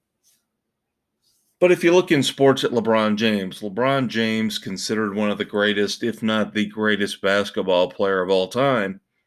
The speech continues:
But he had to do it by jumping from team to team to team,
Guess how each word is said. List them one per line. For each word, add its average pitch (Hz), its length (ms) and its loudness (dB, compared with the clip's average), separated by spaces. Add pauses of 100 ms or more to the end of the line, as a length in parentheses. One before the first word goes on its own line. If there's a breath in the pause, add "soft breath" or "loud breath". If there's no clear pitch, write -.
(3750)
But 156 360 4 (1700)
he 151 180 -2
had 151 360 2
to 135 80 -4
do 147 320 4
it - 120 -2
by 120 200 0
jumping 127 580 -2
from 101 300 -8
team 120 480 -6 (240 loud breath)
to 92 100 -8
team 117 640 -4 (180)
to 104 140 -14
team, 120 560 -2